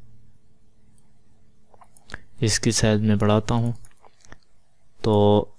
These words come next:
अब यहाँ पर देखें कि जिस, इसको यहाँ पर देखें कि ये बहुत सारी वीडियो के अंदर हमें बताया जाता है कि भाई शॉर्टकट की जो इस्तेमाल की जाती हैं, तो लास्ट के अंदर हमें इसको, इनमें से किसी एक को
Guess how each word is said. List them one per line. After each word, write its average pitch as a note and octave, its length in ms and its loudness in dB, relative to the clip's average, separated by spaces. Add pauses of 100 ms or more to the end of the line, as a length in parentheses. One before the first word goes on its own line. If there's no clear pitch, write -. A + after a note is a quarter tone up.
(100)
अब C3 140 6
यहाँ C3 220 4
पर B2 80 0
देखें A#2+ 340 0
कि A#2 120 -2
जिस, A2+ 200 -2 (1600)
इसको - 280 0
यहाँ C3 140 4
पर B2+ 140 -2
देखें A#2+ 340 0
कि A2+ 160 -2
ये A2 320 2 (920)
बहुत A2+ 380 2
सारी A2 180 0
वीडियो A2 240 4
के A2 120 -2
अंदर G#2+ 220 2
हमें G#2+ 280 2 (680)
बताया G#2+ 340 2
जाता G#2+ 240 0
है G#2 80 0
कि G#2 120 -2
भाई G#2 260 2 (500)
शॉर्टकट G#2 560 2
की G#2+ 220 0
जो G#2 120 4
इस्तेमाल G#2 380 0
की G#2+ 180 0
जाती G2+ 240 0
हैं, G2 100 0
तो G2+ 120 -2
लास्ट G2+ 300 0
के G#2 80 -2
अंदर G#2 240 2
हमें G#2 240 2 (960)
इसको, G#2 580 -2
इनमें A2 300 0
से G#2+ 140 -4
किसी G#2 300 -2
एक G#2 180 2
को G2+ 220 2